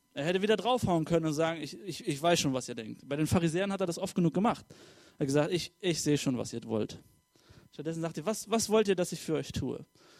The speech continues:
Sie antworteten, "Wir möchten, dass du uns in deiner Herrlichkeit neben dir sitzen lässt. Den einen an deiner rechten Seite und den anderen an deiner linken Seite."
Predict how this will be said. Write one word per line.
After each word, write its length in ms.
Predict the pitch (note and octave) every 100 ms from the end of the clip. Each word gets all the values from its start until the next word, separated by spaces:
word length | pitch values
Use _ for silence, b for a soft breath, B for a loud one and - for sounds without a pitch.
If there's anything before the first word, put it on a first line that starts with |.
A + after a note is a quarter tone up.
| B B
Sie 180 | - D#3+
antworteten, 680 | E3+ D#3+ F3 G3 F3+ F#3 G3 b b b b
"Wir 120 | C#3+
möchten, 580 | D#3+ F#3+ - A3 A3+ A#3+ b b b
dass 220 | D#3 C#3+
du 140 | - G#3+
uns 380 | F#3+ F3 G3 -
in 140 | C#3+
deiner 200 | C#3 C#3+
Herrlichkeit 640 | - F#3 G3+ - G3 F#3
neben 260 | D#3+ D3+ C#3
dir 100 | B2+
sitzen 320 | A#2 - B2
lässt. 380 | A2 - - - _ _ _ _ - - _
Den 200 | - C3+
einen 280 | - C3+ F3
an 100 | D#3+
deiner 220 | C#3 C#3
rechten 280 | E3 G3 A3
Seite 420 | G3 G3+ A3 A3
und 120 | - C#3
den 120 | C3
anderen 400 | C#3+ D3+ F3 E3+
an 100 | E3+
deiner 220 | E3 E3+
linken 260 | D#3 C#3+ B2+
Seite." 440 | A2 G2+ -